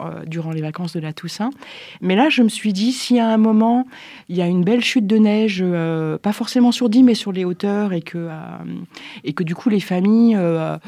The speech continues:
je dis une bêtise, le, le jeudi, euh, « Waouh, bah c'est super, allons skier. » Euh, du coup, j'essaye de, de, de faire quelque chose qui soit plus souple et plus ouvert, qui permette justement à un moment, s'il y a une belle chute de neige, d'aller quand même, euh, faire du ski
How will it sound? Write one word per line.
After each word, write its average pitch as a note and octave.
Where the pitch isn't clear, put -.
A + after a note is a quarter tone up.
je -
dis E3+
une F3+
bêtise, F3+
le, E3
le F3+
jeudi, F#3
euh, « D#3
Waouh, G3+
bah D#3+
c'est D#3
super, F3+
allons F#3
skier. » G#3+
Euh, F3+
du F3
coup, B3
j'essaye A3+
de, G3+
de, F#3
de F#3
faire G3+
quelque G3
chose A3
qui -
soit F3
plus A3+
souple -
et A3+
plus F#3+
ouvert, G#3
qui -
permette C4
justement F3+
à -
un D#3+
moment, D#3
s'il -
y A#3
a F#3
une D#3+
belle D3+
chute E3+
de D3
neige, D3+
d'aller F3
quand F#3+
même, D#3
euh, C3
faire D#3+
du E3
ski A3